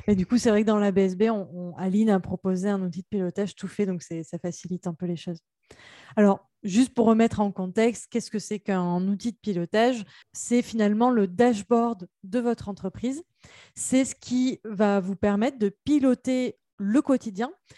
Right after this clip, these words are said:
mais aussi qui va vous donner toutes les informations dont vous avez besoin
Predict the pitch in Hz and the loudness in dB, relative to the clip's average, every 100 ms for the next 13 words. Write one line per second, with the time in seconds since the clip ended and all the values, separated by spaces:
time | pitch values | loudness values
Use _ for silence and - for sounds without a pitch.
0 | _ - 214 220 - 320 269 220 208 220 | _ -2 2 2 -2 -8 -4 -2 0 0
1 | 214 233 269 _ 311 330 330 269 214 220 | -2 -2 -4 _ -2 0 0 -2 -6 -8
2 | 220 208 202 277 277 214 185 185 180 202 | -6 -6 -4 -6 -6 -6 -4 -4 -2 -2
3 | 185 180 202 233 285 | -2 0 2 2 -2